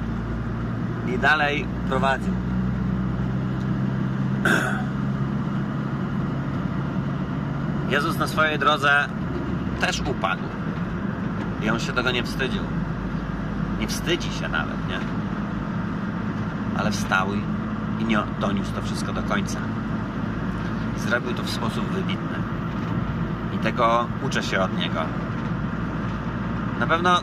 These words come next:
gdy słuchasz mnie, chcę Ci tylko ugwarantować jedno. Że moje emocje też sięgają zenitu. Jestem so-, osobą cielesną, jestem osobą słabą,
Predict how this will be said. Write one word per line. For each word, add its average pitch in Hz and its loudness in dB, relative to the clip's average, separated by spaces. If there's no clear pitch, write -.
gdy 151 0
słuchasz 160 2
mnie, 156 2
chcę 151 0
Ci - -2
tylko 143 0
ugwarantować 139 2
jedno. 92 2
Że 113 6
moje 151 4
emocje 147 0
też 143 4
sięgają 117 2
zenitu. 120 2
Jestem 117 2
so-, 123 2
osobą 123 0
cielesną, 123 2
jestem 107 0
osobą 104 0
słabą, 113 2